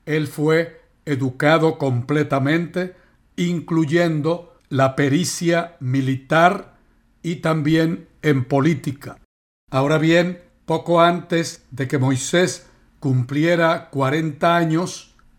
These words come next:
por intrigas políticas, Tutmosis segundo fue proclamado faraón. Entonces, Moisés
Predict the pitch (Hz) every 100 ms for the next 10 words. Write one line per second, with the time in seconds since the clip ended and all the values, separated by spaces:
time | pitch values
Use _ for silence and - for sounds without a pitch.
0 | _ - 147 143 139 127 147 170 165 -
1 | - 170 165 - 180 185 185 185 - _
2 | _ - 135 139 160 175 - 170 - -
3 | 185 160 165 151 143 180 - - _ _
4 | _ - - 156 151 165 165 170 175 170
5 | 170 165 170 - _ _ - 143 139 151
6 | 185 120 - _ _ _ _ _ _ _
7 | 135 120 143 165 165 - 180 170 - _
8 | _ _ 127 131 139 - 180 180 - -